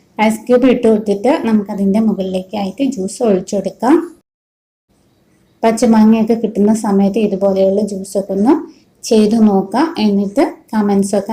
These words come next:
അറിയിക്കാം. ഇപ്പോൾ ദാ നമ്മുടെ ടേസ്റ്റിയും ഹെൽത്തിയും ആയിട്ടുള്ള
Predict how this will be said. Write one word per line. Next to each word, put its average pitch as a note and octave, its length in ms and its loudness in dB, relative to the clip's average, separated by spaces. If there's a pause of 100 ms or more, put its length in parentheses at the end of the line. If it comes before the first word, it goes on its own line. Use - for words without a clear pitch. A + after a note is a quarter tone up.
അറിയിക്കാം. F3+ 540 -2 (1160)
ഇപ്പോൾ A3 200 -2
ദാ A3 140 4
നമ്മുടെ G#3 280 0
ടേസ്റ്റിയും G3 520 -2
ഹെൽത്തിയും G#3 480 -4
ആയിട്ടുള്ള G3 420 -4